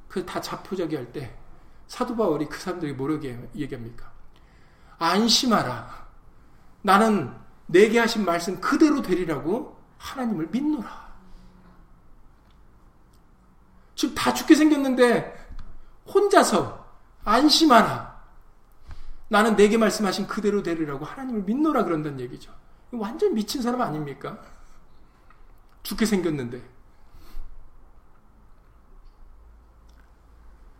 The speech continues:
그런데 생사화복은 누가 주관하신다고요?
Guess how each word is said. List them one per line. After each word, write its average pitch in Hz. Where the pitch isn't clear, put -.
그런데 175
생사화복은 220
누가 151
주관하신다고요? 143